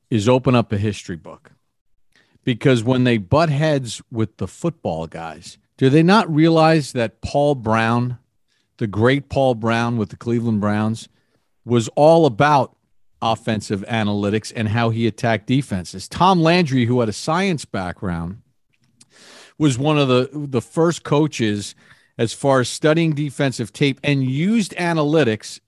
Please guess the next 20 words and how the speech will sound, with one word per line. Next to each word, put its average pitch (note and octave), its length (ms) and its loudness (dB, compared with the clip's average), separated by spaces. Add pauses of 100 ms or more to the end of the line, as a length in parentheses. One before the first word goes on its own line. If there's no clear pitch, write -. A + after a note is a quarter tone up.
as G#2+ 200 -2
you D#3+ 140 -2
guys, G2 460 -2 (260)
Carl D#3 240 0
mentioned, G#2 400 -4 (380)
tendencies D3+ 720 0
to B2+ 120 -4
create C3+ 540 0
the D3 140 -2
umbrella B2+ 480 2
defense A2+ 640 -2 (320)
to C3 100 -8
slow C#3 340 0
down C3+ 280 0
Jim B2 260 -2
Brown. B2+ 440 0
Well, C#3 160 -2
that F#3+ 180 0
was G#3+ 180 -4
happening B2 680 -4